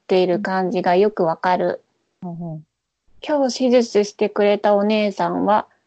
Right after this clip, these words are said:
Speaker 2: うん。
Speaker 1: ゆるりんこのいずりんちゃんそっくりの話し方と、
Speaker 2: ああ。
Speaker 1: スタイルのほっ-、あ、話し方とスタイルのほっそり美人さん。
Speaker 2: おお。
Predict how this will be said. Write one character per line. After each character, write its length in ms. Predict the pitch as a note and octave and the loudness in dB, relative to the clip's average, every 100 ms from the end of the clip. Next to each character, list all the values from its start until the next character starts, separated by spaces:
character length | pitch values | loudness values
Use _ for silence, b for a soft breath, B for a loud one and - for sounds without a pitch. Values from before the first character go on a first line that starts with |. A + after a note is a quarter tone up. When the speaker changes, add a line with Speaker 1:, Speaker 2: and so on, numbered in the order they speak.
| _ _ G#3+ | _ _ -8
Speaker 2:
う 60 | |
ん。 140 | F#3 E3 _ _ _ _ - | -8 -8 _ _ _ _ -4
Speaker 1:
ゆ 100 | A3+ | 0
る 160 | B3 B3 | 2 4
り 180 | C4 | 4
ん 100 | B3+ | 2
こ 160 | A3+ F#3 | 0 0
の 200 | G3+ G#3 | 0 0
い 100 | G#3+ | 0
ず 140 | A#3 A#3 | 2 2
り 180 | G#3+ G3+ | 2 0
ん 80 | F#3 | -2
ち 100 | F3+ | -4
ゃ 100 | F3+ | -4
ん 60 | |
そ 180 | F#3 G#3 | -4 -6
っ 80 | F#3+ - | -6 -2
く 120 | C4+ | 2
り 120 | C4 | 4
の 120 | G#3+ | 2
話 380 | - G3 F#3 F#3+ | 0 -4 -4 -4
し 40 | |
方 360 | - F#3+ - E3 | -4 -4 -2 -4
と、 340 | - A3 - - _ _ _ _ | 0 0 0 -6 _ _ _ _
Speaker 2:
あ 480 | F#3 F#3 F3 D#3+ D#3+ | -2 0 0 -2 -6
あ。 20 | - _ _ _ _ | -12 _ _ _ _
Speaker 1:
ス 120 | - | -8
タ 220 | - B3+ A#3+ | -2 0 2
イ 80 | |
ル 120 | G3+ G3 | 0 0
の 320 | G#3 G#3+ - | 0 -2 -6
ほ 180 | - G#3 | -6 -6
っ-、 20 | - - | -8 -12
あ、 200 | - G3 - _ | -8 -8 -10 _
話 360 | - A#3 C#4 D4+ | -2 2 2 0
し 40 | - | 0
方 320 | - G3+ F#3+ | 0 2 0
と 240 | - G#3+ | 2 0
ス 120 | A3 | -2
タ 200 | - C#4 | 0 2
イ 60 | C4+ | 4
ル 100 | G3+ | 2
の 140 | F3 | -2
ほ 160 | - G3+ | -4 -6
っ 40 | |
そ 200 | G3+ - B3 | -4 -4 -2
り 100 | A3 | 0
美 140 | A#3+ | 0
人 280 | A#3+ A3 F#3+ | 0 0 -2
さ 260 | - F#3 | -8 -10
ん。 100 | F#3+ - - - _ - | -10 -14 -20 -20 _ -6
Speaker 2:
お 240 | G3 G#3+ | 2 4
お。 180 | F#3 - | 4 0